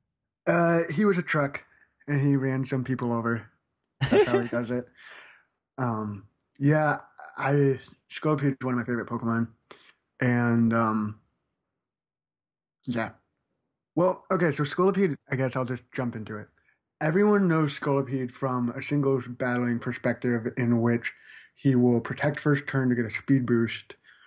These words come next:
Speaker 1: from his hidden ability, Speed Boost, um, and then use Baton Pass to splash to the, sorry, to pass the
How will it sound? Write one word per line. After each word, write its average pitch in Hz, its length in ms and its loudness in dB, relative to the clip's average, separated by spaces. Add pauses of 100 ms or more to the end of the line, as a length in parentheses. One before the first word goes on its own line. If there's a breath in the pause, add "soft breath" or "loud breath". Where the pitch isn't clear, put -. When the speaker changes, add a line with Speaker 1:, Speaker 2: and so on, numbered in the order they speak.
(120)
Speaker 1:
from 120 160 0
his 117 120 0
hidden 120 240 0
ability, 117 460 0
Speed 123 400 -2
Boost, 107 380 -4 (400)
um, 110 420 -2 (400 loud breath)
and 127 200 2
then 123 200 4
use 123 220 4
Baton 147 360 2
Pass 123 300 -2 (100)
to 120 60 -8
splash 131 500 -4 (260)
to 117 300 -4
the, 104 160 -8 (340 soft breath)
sorry, 110 180 -6 (380 loud breath)
to 139 80 -4
pass 143 600 -2 (160)
the 117 480 -4